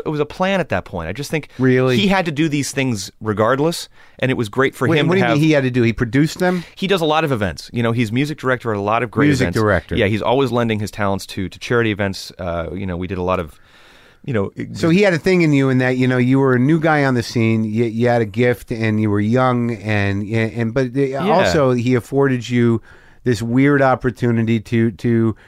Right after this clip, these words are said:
Speaker 2: to get some professional experience.
Speaker 1: Oh, absolutely. It was a masterclass. Every day was a masterclass. Uh,
Speaker 2: Mostly charity events and,
Speaker 1: uh, charity
Speaker 2: and
Speaker 1: events, some billionaires' backyards, you know, whatever it was that, that he had to do at the time, you know, I would just, I would drive up and,
Speaker 2: Any
Speaker 1: you know, do
Speaker 2: opening
Speaker 1: it.
Speaker 2: slots or anything like that?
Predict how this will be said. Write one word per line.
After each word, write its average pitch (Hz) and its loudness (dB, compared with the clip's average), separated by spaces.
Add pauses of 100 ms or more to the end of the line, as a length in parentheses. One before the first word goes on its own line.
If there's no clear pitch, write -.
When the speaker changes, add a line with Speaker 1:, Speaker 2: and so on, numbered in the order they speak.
(140)
Speaker 2:
to 127 -2
get 131 -2
some 127 -2
professional 120 -2
experience. 101 -2
Speaker 1:
Oh, 98 0
absolutely. 90 -4
It 80 -12
was 90 -8
a 101 -4
masterclass. 101 -6
Every 120 -2
day 110 2
was 98 -2
a - -6
masterclass. 95 -8
Uh, - -10
Speaker 2:
Mostly 147 2
charity 143 2
events 147 -4
and, 110 -2
Speaker 1:
uh, - 0
charity 170 0
Speaker 2:
and 151 -2
Speaker 1:
events, 151 -2
some 143 -4
billionaires' 135 0
backyards, 117 0
you 117 -4
know, 113 -4
whatever 117 -2
it - -2
was 110 -2
that, 101 -2
that 95 -4
he 104 -8
had 101 -2
to 87 -10
do 92 -2
at 87 -4
the - -20
time, 90 -6
you 95 -8
know, 85 -6
I 85 -4
would 85 -6
just, - -14
I 85 -6
would 85 -6
drive 82 -4
up 82 -6
and, 82 -6
Speaker 2:
Any 139 0
Speaker 1:
you 135 0
know, 143 0
do 143 2
Speaker 2:
opening 143 0
Speaker 1:
it. - -6
Speaker 2:
slots 143 -2
or 143 -2
anything 139 -4
like 135 -6
that? 135 -4